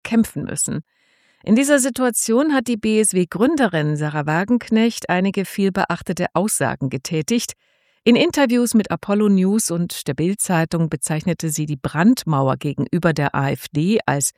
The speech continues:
so wörtlich völlig idiotisch und gescheitert. Und sie schloss eine eventuelle Tolerierung einer A-F-D-Minderheitsregierung in Sachsen-Anhalt nicht aus. Noch besser fände sie es allerdings, wenn man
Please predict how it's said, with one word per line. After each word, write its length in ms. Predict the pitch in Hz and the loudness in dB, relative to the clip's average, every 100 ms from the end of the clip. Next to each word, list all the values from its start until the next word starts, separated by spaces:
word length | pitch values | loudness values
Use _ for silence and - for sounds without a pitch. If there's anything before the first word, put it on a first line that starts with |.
| - | -8
so 180 | 147 143 | -4 0
wörtlich 440 | 143 151 175 156 - | 0 0 0 -4 0
völlig 360 | 180 220 233 | 2 2 0
idiotisch 680 | 156 143 143 170 - 190 - - | -4 -2 0 -2 0 -2 -2 -4
und 200 | 151 - | -6 -4
gescheitert. 760 | 180 - - - - - - - _ _ - | -6 -6 -10 -10 -6 -6 -6 -16 _ _ -4
Und 280 | 165 240 339 | 2 4 2
sie 160 | 294 | -2
schloss 340 | 285 240 240 - | 0 2 2 2
eine 320 | 202 202 202 | 2 4 2
eventuelle 640 | 170 160 180 226 214 202 | 2 0 0 0 -2 -2
Tolerierung 760 | 190 190 170 165 233 311 170 151 | -4 -4 -2 -2 -2 0 0 2
einer 340 | 135 143 147 | 0 0 0
A-F-D-Minderheitsregierung 1500 | 147 156 156 156 147 143 170 214 220 233 - 208 180 196 202 | 0 -2 -4 -4 0 2 0 0 -2 -4 -4 -4 -4 -2 -2
in 120 | 175 | -2
Sachsen-Anhalt 760 | 165 160 - 160 156 147 151 - | -4 -4 -4 -2 -4 -4 -6 -6
nicht 240 | 165 - | -8 -6
aus. 420 | - 101 - - - _ _ _ - | -6 -4 -2 -4 -4 _ _ _ -2
Noch 300 | 185 269 - | 2 2 2
besser 460 | 175 170 - 226 269 | -2 -2 0 -2 -2
fände 440 | - 180 196 240 | -2 0 2 0
sie 160 | 233 233 | 0 -2
es 140 | 233 | -2
allerdings, 640 | - 190 208 202 247 311 - | -2 -2 0 0 0 -2 -2
wenn 180 | 185 | 2
man 280 | 208 202 208 | 2 2 0